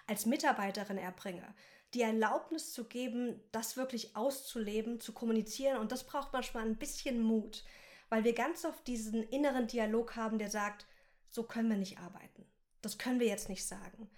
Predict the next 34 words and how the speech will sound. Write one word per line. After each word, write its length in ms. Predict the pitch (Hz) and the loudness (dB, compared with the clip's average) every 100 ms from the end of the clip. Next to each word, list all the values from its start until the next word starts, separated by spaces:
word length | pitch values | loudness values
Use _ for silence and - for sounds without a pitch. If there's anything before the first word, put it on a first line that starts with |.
| - - - _ _ - | -20 -20 -20 _ _ -10
Ah, 220 | 175 214 | -4 0
wir 100 | 220 | 0
sollten 280 | 214 233 233 | 2 0 2
nicht 140 | 220 | 2
so 60 | - | 2
egoistisch 760 | 214 247 233 220 240 - 254 | 0 0 2 4 2 0 -4
sein, 180 | - 208 | -2 0
wir 60 | 208 | 2
müssen 220 | 220 226 | 2 0
uns 120 | 220 | -2
doch 200 | 220 - | -4 -4
anpassen. 600 | 214 226 - - - 196 | -2 -2 -4 -10 -10 -8
Und 180 | 208 214 | -4 -2
da 120 | 240 | -2
zu 120 | 247 | -2
sagen, 320 | 226 214 214 | 0 2 2
nein, 320 | 214 196 214 302 381 _ _ _ _ _ _ _ - | 2 2 0 -2 -4 _ _ _ _ _ _ _ -6
lass 220 | 226 - | -4 -2
es 100 | 320 | 0
mich 140 | 320 | 0
doch 140 | 320 269 | 0 0
mal 140 | 277 | 0
probieren. 520 | 277 277 226 269 269 | 0 -2 0 0 0
Ich 120 | 202 | 0
hab 100 | 262 | -2
doch 120 | 330 262 | -2 0
nichts 220 | 269 - | -2 -4
zu 80 | 269 | -6
verlieren. 360 | - 226 269 | -4 2 4
Ich 100 | 226 | 4
kann's 240 | - - - | 0 -2 0
doch 160 | 277 | 0
mal 160 | 262 254 | 2 0
probieren, 760 | - 240 196 254 349 269 190 | 0 -2 -2 2 2 4 0